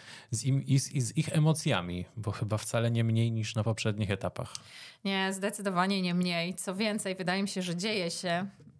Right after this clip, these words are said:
Speaker 2: nie wydaje mi się, dzieje się zdecydowanie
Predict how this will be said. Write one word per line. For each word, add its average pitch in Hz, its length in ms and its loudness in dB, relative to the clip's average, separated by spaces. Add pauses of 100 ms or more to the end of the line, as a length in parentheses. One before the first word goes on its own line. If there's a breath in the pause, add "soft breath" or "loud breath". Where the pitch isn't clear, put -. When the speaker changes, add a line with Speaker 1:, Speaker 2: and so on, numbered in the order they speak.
(240)
Speaker 2:
nie 190 140 -6
wydaje - 300 -6
mi 175 100 -6
się, - 140 -6 (480 loud breath)
dzieje 208 440 0
się 175 300 0
zdecydowanie 185 840 -2